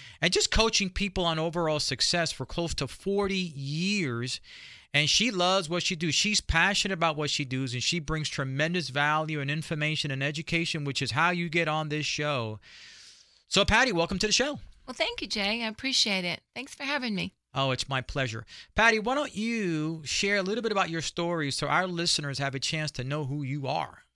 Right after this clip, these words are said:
Speaker 2: Okay. Well, like he said, I'm Patty Saponaro, and I grew up in Framingham, Massachusetts, outside of Boston.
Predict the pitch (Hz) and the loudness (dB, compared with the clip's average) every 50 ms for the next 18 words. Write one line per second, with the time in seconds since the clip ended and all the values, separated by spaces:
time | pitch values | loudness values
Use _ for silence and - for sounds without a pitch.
0 | _ _ - - - - - - 247 254 - 370 466 - 180 156 - - - - | _ _ -20 -20 -20 -8 -4 -2 0 2 4 4 6 6 4 4 2 -2 -10 -12
1 | - - - 214 254 262 277 294 330 330 - - 254 254 247 262 254 - 277 - | -12 -6 2 6 8 10 10 10 8 6 4 2 0 0 2 2 0 -2 -6 -2
2 | - 262 220 202 180 180 190 202 220 - 240 226 226 226 233 226 - - 214 208 | 0 2 2 4 4 2 2 2 2 2 4 4 4 2 2 -2 -2 -2 -4 -6
3 | - 208 208 208 202 208 214 226 240 254 240 202 190 185 185 190 196 214 214 220 | -4 -4 -2 -2 0 0 0 0 0 -2 -2 -2 -2 -2 -4 -4 -4 -2 -2 0
4 | 220 220 220 220 - 185 202 - - - 214 226 247 254 302 320 - 277 254 247 | -2 -2 -2 -4 -6 -6 -6 -6 -4 0 2 2 2 0 -4 -4 -2 0 0 2
5 | 247 226 208 196 202 214 - 254 - - 214 185 180 - - 202 208 - - 175 | 2 2 2 2 2 0 -2 0 0 0 0 0 -2 -4 -4 -6 -6 -4 -2 -2
6 | 180 - - - 226 247 277 247 220 196 175 175 190 - - - 208 220 | -2 -2 0 2 2 2 2 2 2 2 2 2 0 0 0 2 0 0